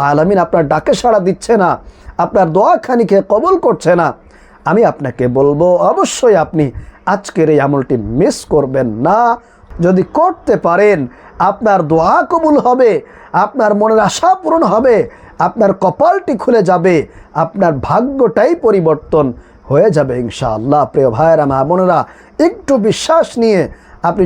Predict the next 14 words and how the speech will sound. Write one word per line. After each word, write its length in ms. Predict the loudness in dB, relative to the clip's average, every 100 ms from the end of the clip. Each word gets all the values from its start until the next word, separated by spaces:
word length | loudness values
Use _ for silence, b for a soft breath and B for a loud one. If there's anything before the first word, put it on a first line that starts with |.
| 2
যদি 140 | 2 0 2
মনোযোগ 380 | 2 2 0 0 0
সহকারে 420 | 0 2 0 0 -2 B B -2
আল্লাহর 540 | 0 0 2 2 0
উপরে 260 | 0 0 0 0
পরিপূর্ণ 420 | 0 0 0 0 0 0
ভরসা 360 | 0 0 -2 0
রেখে 320 | 0 0 0 -2 B B -8
আজকের 380 | -8 -2 0 2
এই 100 | 2 0
আমলটি 300 | 0 -2 -2 -6
করতে 240 | -4 -4
পারেন, 340 | -2 2 2 0 -6 B B -4
আপনি 160 | -2